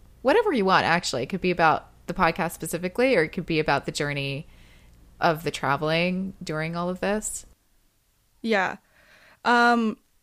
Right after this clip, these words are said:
Speaker 2: I think, like, the, the hardest thing to realize during the traveling was trying to balance the, like, having fun,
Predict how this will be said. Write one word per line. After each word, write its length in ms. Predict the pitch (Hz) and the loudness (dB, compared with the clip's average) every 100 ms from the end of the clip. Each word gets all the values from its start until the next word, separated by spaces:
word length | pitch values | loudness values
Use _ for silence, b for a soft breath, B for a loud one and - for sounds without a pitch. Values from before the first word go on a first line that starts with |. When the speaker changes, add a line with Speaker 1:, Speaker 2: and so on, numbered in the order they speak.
| _ _ _ _ _ _ _ - | _ _ _ _ _ _ _ -6
Speaker 2:
I 160 | - 294 | 0 0
think, 280 | 269 370 - | 0 -4 -2
like, 440 | 254 240 220 - - _ _ _ b b b b b - | 2 2 2 -4 -18 _ _ _ b b b b b 0
the, 180 | 254 - | 0 2
the 180 | 220 262 | 2 4
hardest 380 | 311 349 440 - | 6 6 6 2
thing 200 | 320 285 | 4 4
to 140 | - | 2
realize 640 | 214 214 226 220 208 202 | -2 0 4 4 4 2
during 240 | - 208 208 | 0 0 0
the 100 | 202 | -2
traveling 640 | - 196 190 202 214 226 | -4 -6 -6 -4 -4 -4
was 300 | 202 196 196 | -2 0 0
trying 280 | - 233 214 | -2 -2 -2
to 80 | 214 | -2
balance 580 | 180 202 185 208 220 226 | -2 -2 0 0 -2 -2
the, 140 | - | -4
like, 220 | 180 - - | -4 -4 -10
having 460 | - 175 180 185 | -6 -6 -4 -8
fun, 420 | 185 202 190 202 | -4 -2 -2 -4